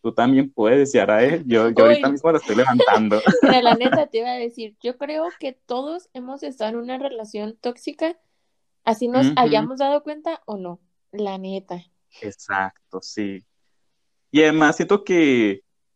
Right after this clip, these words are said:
Speaker 1: o sea, más allá de que sea una relación tóxica, todos tenemos una,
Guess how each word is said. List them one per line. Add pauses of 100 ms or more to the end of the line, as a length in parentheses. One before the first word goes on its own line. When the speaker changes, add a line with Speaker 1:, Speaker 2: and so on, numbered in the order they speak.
(120)
Speaker 1:
o
sea,
más
allá
de
que
sea
una
relación
tóxica,
todos
tenemos
una,